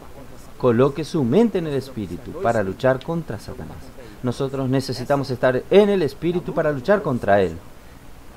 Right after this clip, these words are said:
Esta es la lucha en el plano celestial. Fue dicho varias veces, como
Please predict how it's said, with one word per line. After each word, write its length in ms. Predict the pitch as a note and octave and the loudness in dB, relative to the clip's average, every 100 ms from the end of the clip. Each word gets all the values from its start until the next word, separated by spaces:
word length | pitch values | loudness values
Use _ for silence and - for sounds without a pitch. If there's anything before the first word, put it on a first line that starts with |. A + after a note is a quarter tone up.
| - - - | -18 -18 2
Esta 380 | D3 G3 G3+ E3+ | 8 10 8 2
es 80 | D3+ | 2
la 160 | C3 A#2+ | 2 2
lucha 560 | B2 G#3 - G#2 F2+ A2+ | 0 -2 -2 -4 -2 0
en 140 | A#2 | 0
el 100 | G#2+ | 0
plano 280 | A#2+ D#3+ F3+ | 2 2 2
celestial. 600 | - A#2+ - - E2 D#2 - - - - - - - | -2 -4 -4 -6 -6 -6 -10 -18 -18 -18 -16 -16 -4
Fue 180 | G#2+ G#2 | 2 2
dicho 500 | A#2 D3+ - F#2+ E2 F#2 | 0 -6 -4 -4 -2 2
varias 320 | G#2+ A2 - | 2 2 0
veces, 400 | G#3+ - F2 E2 - C#3+ - - - - - - - - | 0 0 -6 -10 -12 -16 -16 -18 -18 -18 -18 -18 -18 -10
como 340 | - G#2 F#2 | -2 0 0